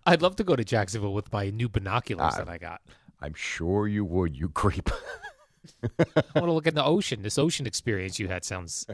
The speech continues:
Speaker 1: exciting.
Speaker 2: Two oceans?
Speaker 1: Two oceans.
Speaker 2: <laughs>
Speaker 1: Jerry, is this exciting news? Jason Garrett expected
Speaker 2: What
Speaker 1: back
Speaker 2: does
Speaker 1: as
Speaker 2: Gina think about you buying binoculars so you can stare at women on the beach?
Speaker 1: Oh, she's not up at this hour, Jerry. <laughs>
Speaker 2: <laughs>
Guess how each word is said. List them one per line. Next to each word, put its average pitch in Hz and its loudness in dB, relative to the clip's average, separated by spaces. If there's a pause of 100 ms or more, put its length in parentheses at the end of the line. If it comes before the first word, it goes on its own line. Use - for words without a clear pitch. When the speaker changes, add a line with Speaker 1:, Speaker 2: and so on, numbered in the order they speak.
Speaker 1:
exciting. 110 -2 (400)
Speaker 2:
Two 147 4
oceans? 156 2 (180)
Speaker 1:
Two 190 4
oceans. 143 0 (540)
Speaker 2:
<laughs> - -20
Speaker 1:
Jerry, 160 10
is 143 4
this 185 2
exciting 107 0
news? 92 -4 (100)
Jason 127 0
Garrett 117 -2
expected 117 -4
Speaker 2:
What 240 6
Speaker 1:
back 370 8
Speaker 2:
does 285 2
Speaker 1:
as 143 0
Speaker 2:
Gina 120 6
think 98 4
about 90 6
you 104 4
buying 95 6
binoculars 92 6
so - 0
you 107 4
can 110 0
stare 113 4
at 87 -4
women 104 4
on 90 2
the 113 4
beach? - -2 (240)
Speaker 1:
Oh, 131 4
she's 123 -2
not 92 -2
up 87 -6
at 95 -4
this 104 -2
hour, 95 -2
Jerry. 101 0
<laughs> - 2 (140)
Speaker 2:
<laughs> 190 8